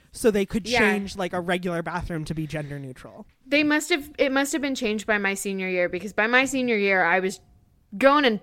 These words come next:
Speaker 2: pissing with the boys. Um, <laughs> anyway, so, um, as a Michigan superintendent responded to the post, empathetically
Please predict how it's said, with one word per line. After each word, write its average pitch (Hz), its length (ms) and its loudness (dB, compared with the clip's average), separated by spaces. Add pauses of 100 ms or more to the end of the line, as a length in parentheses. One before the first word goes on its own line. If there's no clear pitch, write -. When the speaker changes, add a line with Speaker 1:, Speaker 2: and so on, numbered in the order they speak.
Speaker 2:
pissing 330 460 2
with 339 140 0
the 359 60 0
boys. 185 720 2 (520)
Um, 208 600 2 (220)
<laughs> - 1200 -4
anyway, 233 520 2 (840)
so, 233 800 4 (340)
um, 220 380 2 (100)
as 247 400 4 (1080)
a 254 140 6
Michigan 330 560 0
superintendent 226 720 -2
responded 269 640 0
to 330 80 -4
the 285 100 -2
post, - 720 -4 (440)
empathetically 466 1300 2